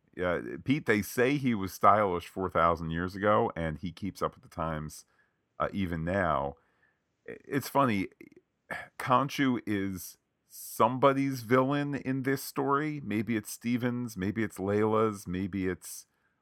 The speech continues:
uh, Mark's, but I don't think he's our villain. Um, so all the more reason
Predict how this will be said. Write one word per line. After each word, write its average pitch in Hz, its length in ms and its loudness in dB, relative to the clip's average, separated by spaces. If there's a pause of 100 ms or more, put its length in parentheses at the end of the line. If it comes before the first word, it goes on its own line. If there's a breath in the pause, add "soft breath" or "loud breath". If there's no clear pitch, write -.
(120)
uh, 87 360 2
Mark's, 95 680 0 (340)
but 107 120 2
I 101 120 8
don't 113 360 0
think 107 260 -4
he's 101 420 -4
our 101 340 2
villain. 139 560 -2 (480)
Um, 85 640 2 (320)
so 123 140 4
all 120 160 8
the 120 60 2
more 113 200 4
reason 98 640 -2